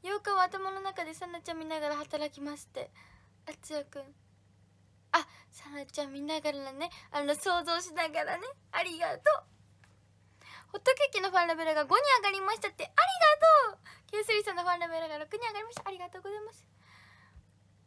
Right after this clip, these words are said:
誰かに呼ばれた。あ、そういうこと？基本的にカイトに呼ばれたからかなって。マシチョ。あ、え、白鳥も呼びたいよ、マシチョのこと。来て、来て、来て、来て。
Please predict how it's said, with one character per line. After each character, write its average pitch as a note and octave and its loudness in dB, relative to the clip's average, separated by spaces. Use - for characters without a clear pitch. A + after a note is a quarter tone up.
誰 G4+ -6
か F4+ -6
に D#4 -8
呼 D4+ -6
ば D4 -6
れ D4 -4
た。 - -16
あ、 D#4+ -6
そ - -12
う G#4+ -6
い - -10
う - -20
こ A4+ -10
と？ A#4+ -4
基 F4+ -12
本 G#4+ -4
的 A4+ -2
に G4+ -4
カ A#4 -4
イ - -2
ト E4 -10
に C4 -8
呼 B3 -10
ば C4 -6
れ C4 -10
た C4 -10
か B3+ -14
ら A#3+ -12
か A#3+ -12
な A#3 -10
っ A3 -20
て。 - -18
マ C4+ -16
シ - -18
チ - -14
ョ。 - -16
あ、 E4 -4
え、 - -2
白 C5 2
鳥 A#4 2
も F4 0
呼 E4+ -6
び F4 -10
た D4 0
い B3 -4
よ、 B3 -6
マ C#4+ -4
シ - -16
チ - -10
ョ A#3+ -6
の A#3 -10
こ A3+ -12
と。 G#3+ -12
来 - -16
て、 F#4+ -6
来 - -14
て、 D#4+ -12
来 - -16
て、 - -20
来 - -20
て。 - -20